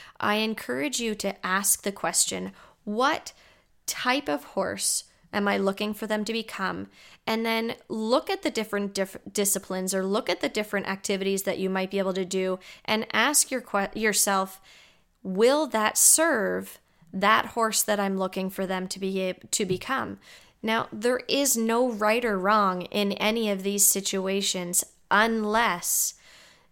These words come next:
the expectation is not matching what choice is being made. So if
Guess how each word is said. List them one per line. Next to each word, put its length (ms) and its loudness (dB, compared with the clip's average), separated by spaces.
the 300 0
expectation 1300 0
is 240 2
not 720 2
matching 1000 -2
what 420 -2
choice 400 0
is 140 0
being 420 -2
made. 380 -6
So 380 2
if 520 -2